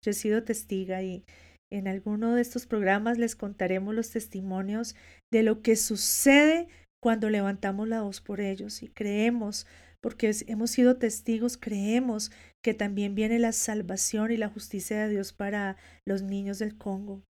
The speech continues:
Y bueno, Lorenita, yo debo decir que me gustan mucho los dispositivos electrónicos. Y cuando me enteré que tengo en mi casa y en mi mano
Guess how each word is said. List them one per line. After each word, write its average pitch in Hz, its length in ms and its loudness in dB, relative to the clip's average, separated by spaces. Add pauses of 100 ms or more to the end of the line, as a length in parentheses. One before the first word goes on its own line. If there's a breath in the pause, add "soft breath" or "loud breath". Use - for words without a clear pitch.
(640 loud breath)
Y 220 120 -4
bueno, 247 420 4
Lorenita, 214 600 0
yo 214 360 0
debo 254 320 6
decir 262 760 6
que 202 320 -4
me 196 140 -2
gustan 214 360 0
mucho 269 500 2
los 269 200 0
dispositivos 208 720 -6
electrónicos. 220 1200 0 (420 loud breath)
Y 220 120 -2
cuando 226 300 4
me 220 120 4
enteré 254 720 6
que 277 100 2
tengo 247 280 2
en 285 120 2
mi 254 120 0
casa 294 540 8
y 311 100 4
en 277 160 2
mi 208 120 0
mano 247 580 2